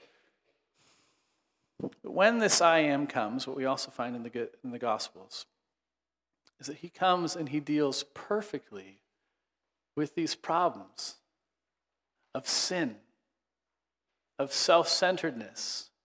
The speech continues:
of idol-making, of placing any other thing in the place of God. This is what Jesus comes down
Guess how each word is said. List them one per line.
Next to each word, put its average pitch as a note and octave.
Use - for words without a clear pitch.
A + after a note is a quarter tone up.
of D3+
idol-making, C3+
of E3
placing G#3
any G#3
other G3+
thing G3
in F3
the F3
place F#3
of D3+
God. B2+
This G#3
is G#3+
what G#3
Jesus E3+
comes F#3
down D#3+